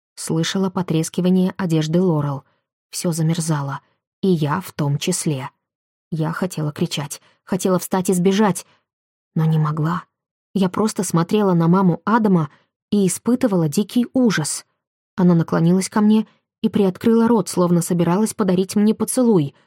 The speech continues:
но я понимала, что это будет поцелуй смерти. Стало настолько холодно, что я чувствовала, как замерзают глаза,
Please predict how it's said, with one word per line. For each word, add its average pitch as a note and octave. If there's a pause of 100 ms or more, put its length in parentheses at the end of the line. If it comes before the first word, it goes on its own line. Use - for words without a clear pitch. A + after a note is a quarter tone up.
(340)
но F#3
я E3
понимала, E3
что -
это D3
будет D#3
поцелуй D#3+
смерти. - (500)
Стало D3+
настолько F3+
холодно, D3+ (300)
что -
я E3+
чувствовала, F3 (280)
как F#3
замерзают F#3
глаза, F#3+